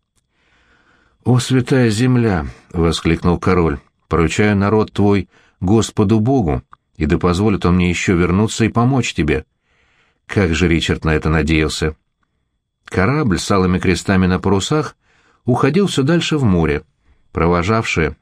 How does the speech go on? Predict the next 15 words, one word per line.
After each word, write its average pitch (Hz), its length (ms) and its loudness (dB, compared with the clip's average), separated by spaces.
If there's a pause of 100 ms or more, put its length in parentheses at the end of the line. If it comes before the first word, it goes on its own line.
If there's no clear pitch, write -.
ещё 87 320 0
стояли 92 420 0
на 85 120 0
малу 95 460 0 (480)
и 95 320 0
стенах 98 400 0
крепости, 120 640 0 (920)
махали 131 400 0
руками, 139 640 -2 (360)
молились 180 480 2
о 123 120 0
благополучном 123 760 0
плавании 127 500 0
Львиного 120 400 0
сердца. - 560 -4